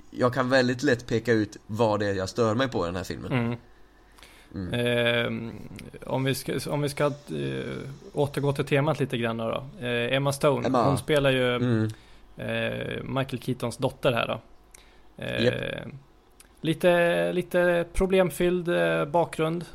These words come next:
Speaker 2: kan man väl säga.
Speaker 1: Mm. Knarkare.
Speaker 2: Knarkare, ja. Eh, hon
Speaker 1: Ja.
Speaker 2: har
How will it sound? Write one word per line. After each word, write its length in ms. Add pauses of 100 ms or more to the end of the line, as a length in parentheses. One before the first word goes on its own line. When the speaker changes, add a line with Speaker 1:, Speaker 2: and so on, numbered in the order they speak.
(280)
Speaker 2:
kan 100
man 100
väl 80
säga. 200
Speaker 1:
Mm. 380 (640)
Knarkare. 500 (120)
Speaker 2:
Knarkare, 460
ja. 380
Eh, 640
hon 120
Speaker 1:
Ja. 60
Speaker 2:
har 300